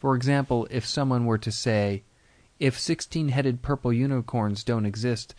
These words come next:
then I would be miserable, so they must exist," it would be clear that this would not be a good line of reasoning.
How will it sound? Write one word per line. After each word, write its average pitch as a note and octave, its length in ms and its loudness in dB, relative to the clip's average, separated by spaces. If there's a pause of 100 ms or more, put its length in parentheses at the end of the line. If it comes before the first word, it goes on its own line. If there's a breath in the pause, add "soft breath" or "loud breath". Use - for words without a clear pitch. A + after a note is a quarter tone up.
(240 loud breath)
then A2 140 0
I A2 100 2
would A2+ 220 0
be G#2 100 0
miserable, A2 500 0
so G#2+ 220 0
they G2+ 160 -2
must G#2+ 300 -2
exist," A2 480 -4 (560 loud breath)
it C3 80 -2
would B2+ 180 0
be B2 140 4
clear D3 400 0
that A#2+ 160 0
this C3+ 240 0
would A#2 100 0
not B2 260 0
be A#2+ 120 2
a G#2+ 80 2
good A2 200 0
line G#2+ 280 2
of G2 100 -4
reasoning. A2+ 460 0